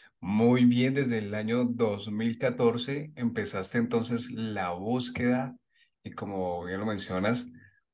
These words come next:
utilizando esta herramienta poderosa que se llama Internet, en la cual muy posiblemente muchos de los socios hemos conectado con Toastmasters. Buscamos en dónde puedo yo mejorar mi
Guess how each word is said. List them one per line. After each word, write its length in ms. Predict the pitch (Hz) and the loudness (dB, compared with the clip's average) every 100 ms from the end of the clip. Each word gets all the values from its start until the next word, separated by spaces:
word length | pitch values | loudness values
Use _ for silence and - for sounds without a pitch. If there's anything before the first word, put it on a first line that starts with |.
| - - | -18 0
utilizando 720 | 117 107 104 104 95 98 117 | 2 2 0 0 0 4 4
esta 200 | 113 120 | 4 2
herramienta 500 | 113 98 95 95 110 | 2 2 0 0 0
poderosa 460 | 113 92 92 - 101 | 0 0 0 0 -2
que 100 | 107 | -2
se 160 | 104 | -2
llama 240 | 90 90 101 | -2 2 2
Internet, 600 | 98 90 85 85 92 - - _ _ _ | 4 4 4 2 0 -2 -14 _ _ _
en 120 | - 104 | 2 4
la 100 | 113 | 6
cual 400 | 127 135 - - _ | 6 6 2 -10 _
muy 220 | - - | 4 6
posiblemente 760 | 160 151 143 139 139 123 120 104 | 8 8 10 10 12 10 10 4
muchos 640 | 98 98 117 160 170 151 147 | -2 -2 2 2 0 -4 -4
de 80 | 135 | -4
los 200 | 101 - | -4 -2
socios 520 | 95 95 120 123 - | -4 -2 0 0 0
hemos 220 | 120 117 - | 0 0 0
conectado 680 | 123 98 - 92 90 104 | 0 0 -2 -2 -2 -2
con 460 | - 110 98 90 82 | 0 0 0 -4 -2
Toastmasters. 800 | 95 95 104 98 95 - - - - - - _ | 0 2 2 2 2 -2 -6 -14 -20 -20 -20 _
Buscamos 800 | 95 95 - 92 98 101 101 - | -6 -4 0 2 4 2 0 -4
en 220 | 92 87 | -6 -2
dónde 380 | 98 120 123 123 | 4 8 10 10
puedo 300 | 123 117 117 | 6 6 4
yo 240 | 120 113 | 4 4
mejorar 580 | 113 120 110 90 90 95 - - - _ _ | 4 2 0 -2 -2 -4 -14 -20 -20 _ _
mi 840 | - 117 117 - 226 113 240 247 | 4 6 6 4 2 0 -2 -8